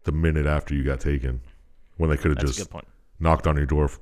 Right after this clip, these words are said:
Speaker 1: half an hour before and said, like, "Yo, let's get the fuck outta here."
Speaker 2: Yeah, you're right. You're absolutely right.
Speaker 1: Yep. But anyway, you're taking the Goliath down to fucking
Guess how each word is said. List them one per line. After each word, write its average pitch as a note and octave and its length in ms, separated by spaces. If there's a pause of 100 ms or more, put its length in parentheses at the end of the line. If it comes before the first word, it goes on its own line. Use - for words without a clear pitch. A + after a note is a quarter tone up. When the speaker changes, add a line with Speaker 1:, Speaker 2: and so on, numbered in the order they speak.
(180)
Speaker 1:
half E2 260
an D#2+ 60
hour D2+ 220
before D2 400
and C#2 100
said, C2+ 180
like, C2+ 160
"Yo, C#2+ 140
let's - 180
get - 120
the - 80
fuck C#2+ 200
outta C#2+ 220
here." C2 240 (180)
Speaker 2:
Yeah, G#3 240
you're G#3 180
right. C4+ 260 (120)
You're D#3+ 180
absolutely G3+ 360
right. B3 300 (360)
Speaker 1:
Yep. D#2 360 (440)
But D#3+ 300
anyway, F#2 460 (320)
you're G#2 100
taking A#2 320
the G2 60
Goliath F2 580
down D#2+ 280
to D#2 60
fucking D2 520